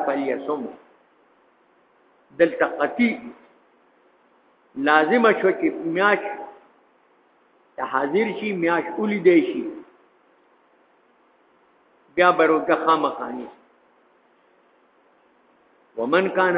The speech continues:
مریضا، کو مریض داسې چې روژې ورته ضرر رساو، او علی سفرین یا په سفر و، فعلی عدة من ایام اخر،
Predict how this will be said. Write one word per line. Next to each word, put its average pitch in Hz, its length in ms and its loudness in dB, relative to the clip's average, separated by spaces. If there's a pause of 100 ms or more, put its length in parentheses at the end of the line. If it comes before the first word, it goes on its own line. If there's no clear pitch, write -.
مریضا، 151 460 2 (1800)
کو 180 120 2 (120)
مریض 196 440 4
داسې 214 300 2 (120)
چې 185 140 2
روژې 180 220 4
ورته 175 360 6
ضرر 147 320 6
رساو، 117 360 -4 (1300)
او 175 140 6
علی 190 240 6 (120)
سفرین 170 460 0
یا 170 220 2
په 151 140 -4
سفر 170 320 0
و، 160 100 0 (1700)
فعلی 165 320 4
عدة 180 500 2
من 156 220 -2 (100)
ایام 139 340 -2 (200)
اخر، - 240 -10